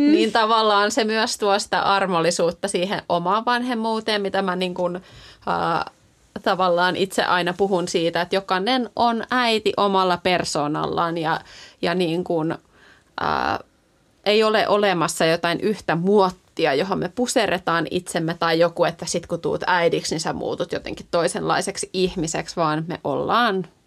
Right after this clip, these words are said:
niin kun äitejä omana itsenämme ja just niillä sun omilla vahvuuksilla ja esimerkiksi mulla niin on aktivistipersoonaa ja mä oon tosi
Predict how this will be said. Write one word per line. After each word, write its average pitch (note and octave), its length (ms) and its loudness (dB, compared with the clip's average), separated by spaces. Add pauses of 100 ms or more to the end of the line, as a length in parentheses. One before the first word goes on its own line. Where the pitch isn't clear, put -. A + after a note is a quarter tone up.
(800)
niin F#3 160 -2
kun C#4+ 260 0
äitejä F3+ 540 2 (480)
omana E3 400 0
itsenämme D#3 680 -2 (360)
ja D3 260 0 (640)
just G3 320 -2
niillä G3 240 0
sun A#3+ 220 -4
omilla A3 420 2
vahvuuksilla F3 840 0 (100)
ja E3+ 300 -2 (1300)
esimerkiksi G3 520 -2
mulla A#3 380 4 (220)
niin G3 440 -2
on E3+ 320 -4 (540)
aktivistipersoonaa F#3+ 1200 0
ja F3 120 2
mä E3+ 160 -2
oon F3 100 -2
tosi F3+ 260 -10